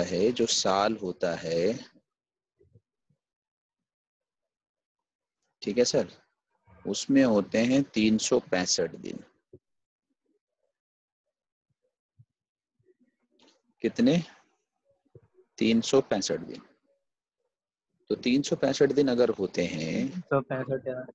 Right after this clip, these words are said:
Speaker 1: ठीक है, हम
Speaker 2: तीन सौ पैंसठ
Speaker 1: नॉन लीप ईयर,
Speaker 2: दिन।
Speaker 1: हम नॉन लीप year की बात कर रहे हैं फिलहाल, जब लीप होगा तब बाद में सोचेंगे।
Speaker 2: ओके, ओके।
Speaker 1: तो अगर इसको सेवन से divide करोगे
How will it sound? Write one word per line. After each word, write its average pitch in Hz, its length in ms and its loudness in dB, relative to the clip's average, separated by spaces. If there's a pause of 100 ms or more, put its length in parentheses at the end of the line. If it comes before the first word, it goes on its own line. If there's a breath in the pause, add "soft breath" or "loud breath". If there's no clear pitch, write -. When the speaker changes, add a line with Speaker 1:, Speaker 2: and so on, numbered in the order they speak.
(640)
Speaker 1:
ठीक 127 180 -6
है, 143 100 -2
हम - 80 -10
Speaker 2:
तीन 120 240 -10
सौ - 0 -
पैंसठ 110 260 2
Speaker 1:
नॉन 120 200 4
लीप 123 220 0
ईयर, 117 120 0
Speaker 2:
दिन। 120 100 -8
Speaker 1:
हम 107 240 0
नॉन 120 220 4
लीप 120 260 2
year 110 140 4
की 107 140 -6
बात 85 220 -2
कर 85 200 -2
रहे 85 100 -2
हैं 85 60 -10
फिलहाल, 73 360 -6 (800)
जब 98 240 0
लीप 104 320 -2
होगा 110 240 4 (100)
तब 92 120 -2
बाद 87 240 -4
में 76 100 -6
सोचेंगे। - 580 -10 (500)
Speaker 2:
ओके, 120 340 -12 (320)
ओके। 120 200 -12 (1400)
Speaker 1:
तो - 180 -2
अगर 135 220 0
इसको 151 260 -4
सेवन 120 380 0
से 139 200 2
divide 110 400 0
करोगे 87 800 -2